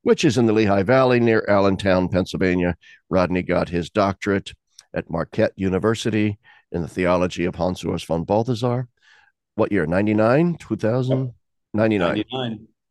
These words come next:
Speaker 2: Yeah.
Speaker 1: Five years after mine, and you're, like, five years younger than I am. So it's, it's, you're, you're just a, you're a, you're a mere pup. A mere pup.
Speaker 2: <laughs>
Speaker 1: Anyway,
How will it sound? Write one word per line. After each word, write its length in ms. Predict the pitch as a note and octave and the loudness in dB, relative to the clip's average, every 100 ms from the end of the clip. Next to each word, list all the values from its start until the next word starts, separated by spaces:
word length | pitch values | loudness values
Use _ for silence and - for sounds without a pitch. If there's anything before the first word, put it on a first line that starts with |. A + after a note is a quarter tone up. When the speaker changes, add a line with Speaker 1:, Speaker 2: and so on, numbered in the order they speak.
| - | -18
Speaker 2:
Yeah. 160 | F2 G2+ | -6 0
Speaker 1:
Five 260 | A2+ C3 | 2 2
years 240 | C#3+ C#3 A#2+ | 2 2 0
after 300 | A#2+ - A2 | -2 -2 0
mine, 340 | C3 A2 F2 | 2 0 0
and 140 | G2 | -2
you're, 100 | C3 | 0
like, 200 | C#3 G2 | 0 0
five 260 | - F#2+ G2+ | 0 0 0
years 200 | A#2 A#2+ | -2 -2
younger 280 | C#3 D#3 F#2+ | -2 0 0
than 100 | E2+ | -2
I 120 | D#2+ | -2
am. 120 | E2 | -4
So 200 | - F2+ | -2 0
it's, 260 | F#2+ - - | -2 -6 -10
it's, 360 | G2+ - - - | -10 -10 -14 -8
you're, 160 | G#2 | -6
you're 160 | F2 G#2+ | -4 -6
just 260 | A2 A2 A#2+ | -6 -12 -14
a, 100 | A#2+ _ _ _ _ - | -20 _ _ _ _ -4
you're 160 | F#2+ | 0
a, 80 | F2+ - | 0 -2
you're 180 | G2 G2 | -2 -2
a 60 | |
mere 240 | F#2+ G#2 G#2+ | 0 0 -2
pup. 440 | - B2 C3 - - _ _ - | -2 -4 -4 -6 -18 _ _ -14
A 60 | E2+ | -8
mere 240 | E2+ F2+ | -6 -6
pup. 320 | F2 - D2+ - | -6 -4 -4 -4
Speaker 2:
<laughs> 40 | - D#4 B3 - D4 - | -10 -8 -8 -10 -14 -10
Speaker 1:
Anyway, 640 | - D#2+ - - - - | -4 -4 -2 -4 -4 -6